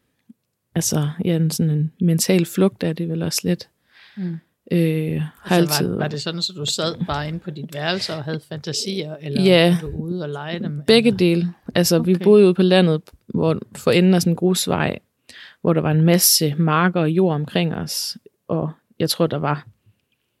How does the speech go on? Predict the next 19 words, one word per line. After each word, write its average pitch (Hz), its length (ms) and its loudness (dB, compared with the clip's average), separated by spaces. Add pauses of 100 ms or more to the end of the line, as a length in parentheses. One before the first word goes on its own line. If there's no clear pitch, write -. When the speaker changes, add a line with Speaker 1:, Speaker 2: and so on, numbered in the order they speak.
(300)
Speaker 1:
jeg 160 140 -2
ved 151 80 -6
ikke, - 120 -8
to-tre 185 360 0
kilometer 185 640 2
op 165 180 -4
til 160 260 -2
hovedvejen, 170 560 0
ikke? 165 140 -2
Så 170 80 -2
der 165 100 0
var 165 500 0
virkelig 180 320 0
meget 156 380 -2 (180)
plads 170 280 -2
at 170 80 -2
boldre 180 320 2
sig 165 160 -6
på. 165 260 -4